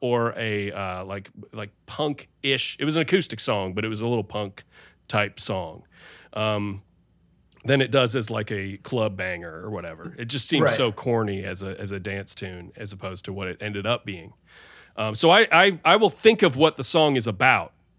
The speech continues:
Speaker 1: and then I'll turn it into whatever it needs to be.
Speaker 2: From, like, a
Speaker 1: From
Speaker 2: production standpoint?
Speaker 1: Yeah. Oh, yeah.
Speaker 2: <clears throat> Yeah, that's interesting. I, I always,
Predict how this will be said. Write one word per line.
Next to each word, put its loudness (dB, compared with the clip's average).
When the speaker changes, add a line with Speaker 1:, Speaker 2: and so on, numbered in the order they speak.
Speaker 1:
and 0
then 4
I'll 6
turn 2
it 2
into 0
whatever 0
it -8
needs -4
to -10
be. -14
Speaker 2:
From, 4
like, 6
a -2
Speaker 1:
From 2
Speaker 2:
production 2
standpoint? 0
Speaker 1:
Yeah. 6
Oh, 8
yeah. 6
Speaker 2:
<clears throat> -4
Yeah, 6
that's 4
interesting. 2
I, 10
I 8
always, 8